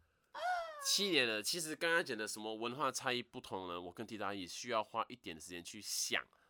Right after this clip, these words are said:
我们才知道，哦，有，对，有这个不同。因为其实对我跟迪达来讲，应该习惯了吧，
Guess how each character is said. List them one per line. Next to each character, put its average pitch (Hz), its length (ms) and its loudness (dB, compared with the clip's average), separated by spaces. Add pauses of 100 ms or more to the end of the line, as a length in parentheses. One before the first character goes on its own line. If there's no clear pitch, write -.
我 107 60 -12
们 110 60 -6
才 107 140 -6
知 113 80 -2
道， 117 80 -2
哦， 139 260 2
有， 95 140 -6
对， - 160 -2
有 - 80 0
这 95 100 -10
个 95 80 -12
不 - 140 -16
同。 85 180 -16
因 135 120 -6
为 139 100 0
其 113 140 -4
实 104 100 -6
对 127 140 -2
我 98 100 0
跟 95 80 -8
迪 92 80 -10
达 90 120 0
来 90 100 0
讲， 82 200 -8
应 110 80 -10
该 104 240 0 (360)
习 - 340 -8
惯 101 220 -6
了 78 80 -10
吧， - 260 -18